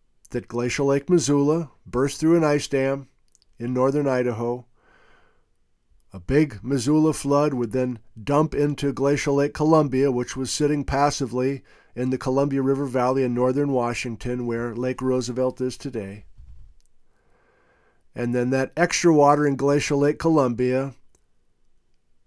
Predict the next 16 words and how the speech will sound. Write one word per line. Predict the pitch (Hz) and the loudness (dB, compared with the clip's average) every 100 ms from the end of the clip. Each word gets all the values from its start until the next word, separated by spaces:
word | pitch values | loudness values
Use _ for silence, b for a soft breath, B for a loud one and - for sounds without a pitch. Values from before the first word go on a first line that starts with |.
| _ _ _ _ _ _ - | _ _ _ _ _ _ -4
gets | 139 131 - | -2 -2 -6
displaced | 135 127 - 208 247 139 160 - - - _ _ _ _ _ _ _ _ _ _ _ _ - | -6 -4 2 6 6 6 2 -6 -14 -20 _ _ _ _ _ _ _ _ _ _ _ _ -2
over | 156 143 156 | 0 2 0
the | 143 | -2
channeled | - 139 139 123 | 0 0 0 -2
scablands | - 135 123 127 127 110 | -2 -2 0 -2 -2 -4
of | 110 | -6
eastern | 113 - 120 | -8 -6 -2
Washington. | 120 143 139 110 101 - - _ _ _ _ _ _ _ _ _ _ _ _ _ _ _ _ | 2 2 2 -4 -12 -16 -20 _ _ _ _ _ _ _ _ _ _ _ _ _ _ _ _
And | 127 127 | -4 0
the | 135 | 0
explanation | 151 - 165 165 170 175 156 | 0 2 6 6 6 4 2
to | 160 | 2
this | 165 - | 2 2
point | - 208 202 - | 4 6 6 4
is, | 104 113 139 - | -4 -4 -6 -8